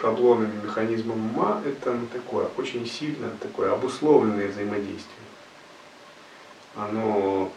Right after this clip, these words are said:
представляет сложность как для самого общающегося, так и для других. То есть другим сложно общаться с таким человеком.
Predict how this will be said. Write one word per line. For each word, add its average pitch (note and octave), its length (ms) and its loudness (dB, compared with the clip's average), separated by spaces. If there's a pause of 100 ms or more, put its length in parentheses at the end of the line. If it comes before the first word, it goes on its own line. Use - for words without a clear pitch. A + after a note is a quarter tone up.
(240)
представляет C3+ 600 6
сложность C#3+ 560 8
как A2+ 200 0
для A#2 100 0
самого E3+ 520 6
общающегося, - 840 -2
так C3 240 4
и B2 40 0
для A#2+ 180 4
других. A2+ 340 -4 (720)
То G2+ 80 -6
есть G2+ 140 -4
другим C3 340 4
сложно C#3 540 6
общаться G2+ 480 0 (440)
с - 60 -18
таким A#2 320 -2
человеком. A2+ 480 0